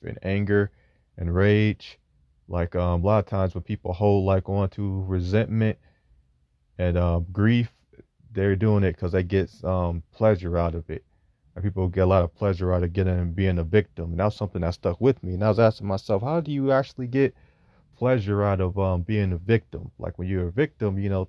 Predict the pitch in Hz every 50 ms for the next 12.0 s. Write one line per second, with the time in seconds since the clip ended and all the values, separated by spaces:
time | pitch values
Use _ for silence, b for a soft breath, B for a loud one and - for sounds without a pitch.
0 | _ - 104 101 101 92 95 90 90 87 _ _ _ _ _ _ _ _ _ _
1 | - - 101 92 92 92 90 98 127 139 127 104 92 - 95 101 101 92 87 -
2 | 107 95 - - 101 95 87 - - 95 92 90 90 87 85 85 - _ _ _
3 | _ _ _ _ _ _ _ _ _ _ _ _ _ _ _ _ _ _ - 101
4 | 101 92 92 87 104 120 123 110 104 98 - - 95 92 90 82 82 90 113 143
5 | 147 131 120 113 - - _ _ _ _ _ _ _ _ _ _ _ - 98 101
6 | 98 98 95 - - 98 - - 104 - 104 104 - - 98 98 87 - - -
7 | 123 113 - - 107 101 101 98 95 98 107 123 123 123 113 110 98 95 92 90
8 | 101 101 101 98 98 95 92 _ _ _ _ _ _ _ _ _ _ _ _ _
9 | _ _ _ _ _ _ - 90 95 92 90 87 87 - _ _ - 95 90 -
10 | - - - - 104 107 107 - - 104 98 98 98 - - - 107 104 104 101
11 | 98 - - 98 98 101 104 101 98 98 90 95 101 98 95 92 95 107 98 -